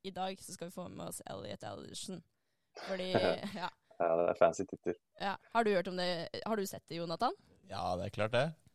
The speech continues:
Speaker 1: Ja?
Speaker 2: Ja.
Speaker 1: Vil dere for-, for-, fortelle lytterne, da, de som ikke har sett det, hva det handler om?
Speaker 2: Ja.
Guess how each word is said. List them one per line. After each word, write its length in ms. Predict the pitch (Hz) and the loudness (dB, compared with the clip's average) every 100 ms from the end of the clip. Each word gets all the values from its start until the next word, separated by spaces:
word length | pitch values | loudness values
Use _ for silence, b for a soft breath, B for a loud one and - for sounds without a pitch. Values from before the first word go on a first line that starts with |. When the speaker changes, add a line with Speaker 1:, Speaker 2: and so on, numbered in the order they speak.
| _ | _
Speaker 1:
Ja? 160 | 196 247 392 - | 0 0 -2 -6
Speaker 2:
Ja. 120 | 82 - _ - | -6 -8 _ -2
Speaker 1:
Vil 140 | 247 | 2
dere 80 | 214 | 2
for-, 380 | 233 233 240 254 240 | 4 4 4 2 -2
for-, 160 | 233 | -6
fortelle 540 | - 262 254 196 165 226 | -8 -8 -6 -6 -4 -4
lytterne, 400 | 254 170 165 208 | -4 -4 -2 2
da, 140 | 233 | 2
de 100 | 190 185 | 0 -2
som 140 | 214 | -2
ikke 160 | 196 175 | -2 -2
har 60 | |
sett 160 | 165 - | -4 -2
det, 80 | 190 | 0
hva 220 | 170 156 | 2 0
det 80 | 151 | 0
handler 300 | 190 185 165 | -2 -2 -2
om? 60 | 349 - _ _ _ _ _ _ - | -4 -8 _ _ _ _ _ _ 0
Speaker 2:
Ja. 560 | - 92 85 82 82 | 8 10 12 12 10